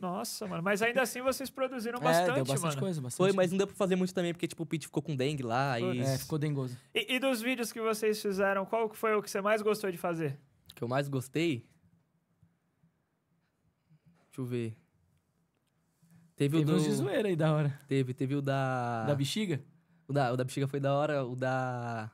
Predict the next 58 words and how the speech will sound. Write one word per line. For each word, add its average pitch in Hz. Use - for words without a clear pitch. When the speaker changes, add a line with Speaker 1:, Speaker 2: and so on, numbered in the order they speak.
Speaker 3:
o -
do 151
esconde-esconde 170
também 143
do 135
Caio 131
Doc 131
foi 131
da 131
hora. 139
Speaker 2:
<laughs> 135
Speaker 3:
Teve 139
o 147
do, 147
o 143
do 175
Lelê 202
também 160
foi 165
da 156
hora, 139
que 139
ele, 135
da 131
banheira 139
de 135
gelo, 135
né? 135
Que 135
ele, 156
ele, 156
Speaker 2:
Nossa. 120
Speaker 3:
ele 156
tirou 170
o, 156
o 135
Speaker 1:
A 160
Speaker 3:
começo 175
ali, 175
Speaker 1:
partida. 143
Speaker 3:
mas 131
tinha 143
sido 143
da 156
Speaker 2:
É 165
um 160
Speaker 3:
hora, 139
tinha 160
sido 143
Speaker 2:
cavalo. 143
Speaker 3:
engraçado. 131
Speaker 2:
Oi, 269
você 277
já, 262
já, 196
já, 185
é, 175
se, 160